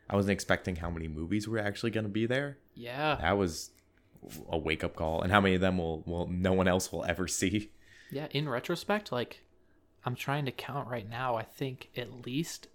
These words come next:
Speaker 2: six of my movies were at tiff in my top
Speaker 1: Yeah.
Speaker 2: ten. Which is
Speaker 1: Might
Speaker 2: kinda
Speaker 1: be
Speaker 2: crazy.
Speaker 1: even, well, I don't know if it's more for me. There's a few on my list that didn't make it on yours that also
Speaker 2: Yeah.
Speaker 1: premiered at tiff.
Speaker 2: Mm-hmm.
Speaker 1: But it was just a crazy experience. And we also saw Tyler, the Creator, there.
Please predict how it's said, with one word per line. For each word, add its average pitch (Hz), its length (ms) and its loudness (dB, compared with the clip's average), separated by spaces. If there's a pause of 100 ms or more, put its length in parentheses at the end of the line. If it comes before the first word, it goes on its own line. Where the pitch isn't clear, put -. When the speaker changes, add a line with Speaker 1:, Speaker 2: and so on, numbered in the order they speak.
(200)
Speaker 2:
six - 460 -6
of 127 120 -6
my 120 140 -6
movies 117 420 -10
were 110 100 -16
at 110 180 -18
tiff - 220 -18 (160)
in 120 60 -8
my 120 100 -8
top 95 160 -2
Speaker 1:
Yeah. 98 80 0 (100)
Speaker 2:
ten. 110 140 -10 (960)
Which - 80 -8
is 92 40 -2
Speaker 1:
Might 107 100 4
Speaker 2:
kinda 143 140 0
Speaker 1:
be 147 60 2
Speaker 2:
crazy. 101 180 4
Speaker 1:
even, 87 180 -4 (1000)
well, 92 100 -2
I 87 80 0
don't 90 100 -2
know 82 120 -4
if 76 100 -8
it's 80 120 -10
more 80 200 -4
for 78 140 -8
me. 78 180 -8
There's 87 220 0
a 98 40 0
few 87 360 0 (560)
on 82 120 -4
my 78 140 0
list 78 260 -6
that 76 160 -6 (440)
didn't 82 140 -4
make 78 160 -6
it 78 60 -6
on 78 140 -4
yours 78 220 -6
that 78 120 -4
also 80 260 -6
Speaker 2:
Yeah. 80 60 -10
Speaker 1:
premiered 80 320 -4
at 78 120 -6
tiff. 78 220 -6 (300)
Speaker 2:
Mm-hmm. 123 140 -12 (180)
Speaker 1:
But - 80 -4
it 95 60 2
was 113 140 2
just - 340 -4 (460)
a - 60 -6
crazy 82 360 -2
experience. 80 380 -6
And 92 80 2
we 95 60 6
also 98 200 6
saw 95 300 4
Tyler, 95 300 2
the 95 80 0
Creator, 87 340 4
there. 87 340 0